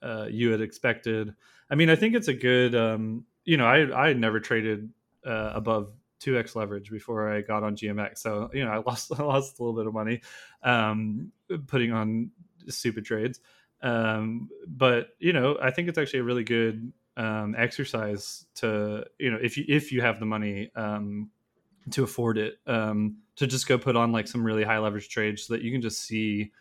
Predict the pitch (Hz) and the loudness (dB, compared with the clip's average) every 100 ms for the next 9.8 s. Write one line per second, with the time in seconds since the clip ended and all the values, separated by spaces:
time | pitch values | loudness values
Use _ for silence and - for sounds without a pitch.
0 | _ _ _ _ 117 110 107 104 - - | _ _ _ _ -4 -2 0 0 0 0
1 | 123 110 107 107 104 98 107 110 - 117 | 0 0 0 0 -2 -2 -6 -6 -8 -6
2 | 110 131 165 196 143 147 123 117 110 104 | 0 2 4 2 0 0 0 0 -2 -2
3 | 107 110 107 113 - 110 - 113 107 - | -2 -2 -4 -10 -10 -12 -8 -10 -10 -12
4 | - 113 107 104 104 123 _ - 131 110 | -10 -8 -6 -6 -6 -10 _ -6 -4 -2
5 | 113 - - 117 113 117 113 110 120 113 | -6 -6 0 0 0 -4 -2 -6 -8 -10
6 | 110 117 120 113 107 107 - 104 101 _ | -8 -6 -6 -6 -6 -6 -4 -4 -4 _
7 | _ _ _ _ _ 135 120 117 117 113 | _ _ _ _ _ -2 2 2 2 2
8 | 113 113 107 - - 131 123 120 120 120 | 2 0 -2 -14 -4 0 2 0 -2 -2
9 | 120 123 127 123 110 110 110 | 0 2 2 0 0 -2 -4